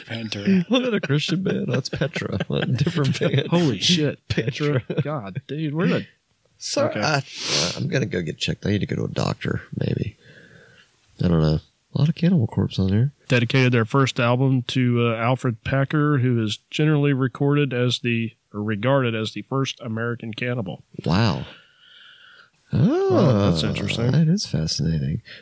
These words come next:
Speaker 2: The cover art for Obituary's Cause of Death album was originally intended for Sepulture's Beneath the Remains, but all was well because Sepultura got their distinctive orange skull cover instead.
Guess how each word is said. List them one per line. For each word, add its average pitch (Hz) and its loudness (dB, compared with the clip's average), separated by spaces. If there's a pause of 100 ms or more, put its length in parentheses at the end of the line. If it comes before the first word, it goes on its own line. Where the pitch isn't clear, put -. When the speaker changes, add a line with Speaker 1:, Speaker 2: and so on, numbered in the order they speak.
Speaker 2:
The - -2
cover 139 4
art 123 2
for 107 0
Obituary's 107 0
Cause 110 2
of 90 -6
Death 113 0
album 98 -2
was 98 -6
originally 98 0
intended 110 -4
for - -12
Sepulture's - -2
Beneath 107 -4
the - -6
Remains, 101 -2 (600)
but 113 2
all 135 4
was 135 0
well 113 0
because 101 -4
Sepultura 104 0
got 101 0
their 98 2
distinctive 98 -2
orange 98 2
skull 98 0
cover 87 0
instead. - -2